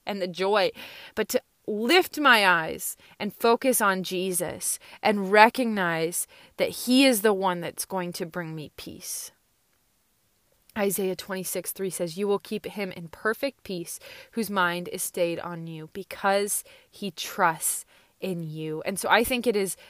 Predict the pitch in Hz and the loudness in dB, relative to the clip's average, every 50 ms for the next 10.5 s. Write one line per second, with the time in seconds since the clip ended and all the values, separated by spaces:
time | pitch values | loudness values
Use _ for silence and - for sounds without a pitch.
0 | - - 190 - - - 208 175 170 180 180 185 185 175 - 156 180 175 175 170 | -20 -20 -14 -12 -10 -6 -2 -2 -2 0 -2 -2 -4 -6 -8 -8 -8 -8 -8 -10
1 | 165 - - 185 165 165 165 170 - - 180 180 180 185 190 185 - - - - | -10 -10 -6 -4 -2 -2 -2 -4 -6 -6 -6 -6 -6 -6 -4 -4 -6 -6 -6 -8
2 | 180 170 170 165 160 160 160 - - - _ - 185 185 180 175 170 160 175 170 | -8 -6 -6 -6 -8 -10 -12 -16 -20 -20 _ -2 0 0 2 0 -2 -4 -4 -4
3 | 165 160 - - - 196 190 180 - - - 226 233 247 269 285 269 _ _ _ | -4 -4 -6 -8 -10 -10 -8 -8 -8 -6 -4 -2 0 0 -2 -2 -6 _ _ _
4 | _ _ _ _ _ _ _ _ _ _ _ _ - 202 208 175 196 190 190 208 | _ _ _ _ _ _ _ _ _ _ _ _ 0 2 2 2 0 0 0 0
5 | 202 196 180 - 196 190 196 190 180 180 170 165 180 165 170 175 180 185 190 185 | -2 -2 0 4 6 6 6 4 0 -2 -2 2 2 4 4 4 2 -2 -2 -2
6 | 175 - - - - - 190 185 185 170 - - 190 - - - - - - 180 | -2 -2 -4 -6 -6 -6 -6 -6 -6 -6 -4 -4 -4 -4 -4 -6 -6 -2 -2 0
7 | 175 165 - - 160 - - - - - 180 160 156 175 247 247 - - - - | 0 0 -4 -6 -8 -8 -10 -14 -6 0 2 4 4 4 2 0 -6 -10 -12 -14
8 | - _ _ _ _ _ _ _ _ _ _ _ _ _ - 214 226 220 220 220 | -18 _ _ _ _ _ _ _ _ _ _ _ _ _ 8 8 8 8 6 4
9 | 220 208 196 190 190 - - - 196 202 196 170 180 185 180 170 165 175 165 160 | 4 4 4 4 2 -2 0 4 4 4 4 4 2 0 0 0 -2 -6 -6 -8
10 | - - - - - - 71 73 - 196 | -10 -14 -16 -14 -10 -10 -10 -10 -12 -14